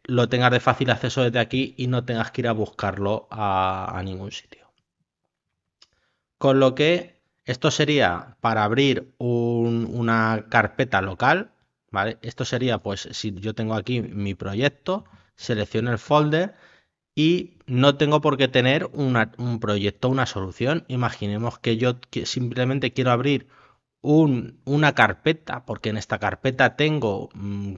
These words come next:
código, clases o lo que sea, y simplemente quiero abrirlo para in-, eh, eh, inspeccio-, inspeccionarlo o lo que quiera hacer. Con lo que,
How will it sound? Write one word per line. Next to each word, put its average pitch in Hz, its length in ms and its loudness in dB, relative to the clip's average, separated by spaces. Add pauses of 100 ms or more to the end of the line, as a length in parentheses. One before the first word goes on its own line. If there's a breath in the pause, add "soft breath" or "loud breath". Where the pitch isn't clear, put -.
código, 131 580 0
clases 120 640 0
o 110 120 -6
lo 107 120 -2
que 101 140 -8
sea, 151 460 0
y 123 80 -4
simplemente 131 540 -2
quiero 131 180 2
abrirlo 139 400 0
para 113 260 4 (100)
in-, 120 340 -6
eh, 107 600 -6 (520 loud breath)
eh, 104 260 -6
inspeccio-, 107 720 -6
inspeccionarlo 127 1040 2
o 123 100 -4
lo 120 120 2
que 107 120 -4
quiera 107 220 -6
hacer. 131 340 -2 (840 loud breath)
Con 107 220 2
lo 101 160 -2
que, 160 480 0